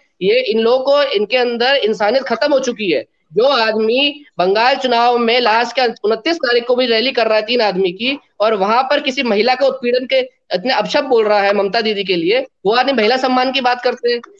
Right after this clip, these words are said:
ये लोग डायल हंड्रेड की बात, वन ज़ीरो नाइन ज़ीरो की बात करते हैं। कैसे लोग हो गए ये लोग? इन्होंने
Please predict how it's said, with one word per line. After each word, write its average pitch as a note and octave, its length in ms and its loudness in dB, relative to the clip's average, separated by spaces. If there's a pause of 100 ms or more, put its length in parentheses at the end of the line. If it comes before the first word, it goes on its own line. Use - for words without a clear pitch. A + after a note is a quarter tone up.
ये G#3+ 60 4
लोग B3 240 0
डायल A3 240 2
हंड्रेड A#3 340 0
की C#4 60 -4
बात, B3+ 200 0 (160)
वन A#3+ 180 2
ज़ीरो B3+ 120 0
नाइन A#3+ 200 0
ज़ीरो C4 160 0
की C4 80 -4
बात A#3+ 240 0
करते A3 260 -4
हैं। A3 100 -2 (220)
कैसे G#3+ 260 2
लोग C4+ 200 2
हो C#4+ 120 4
गए A3+ 160 2
ये G3 60 2
लोग? F3 240 0
इन्होंने A#3 440 2